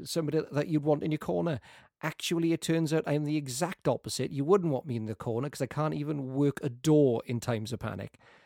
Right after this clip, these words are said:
So, um, that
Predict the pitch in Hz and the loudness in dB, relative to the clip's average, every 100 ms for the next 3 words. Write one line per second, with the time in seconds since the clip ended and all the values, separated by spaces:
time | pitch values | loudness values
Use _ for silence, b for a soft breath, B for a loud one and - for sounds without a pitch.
0 | B - - - - 175 - 160 - 196 | B -4 0 0 4 4 4 0 2 2
1 | - 165 _ B 202 220 208 139 - 135 | 2 -6 _ B -10 -8 -8 -8 -2 2
2 | 139 139 143 143 - B B 123 113 151 | 4 4 4 2 -8 B B -14 -6 -4
3 | 160 | -4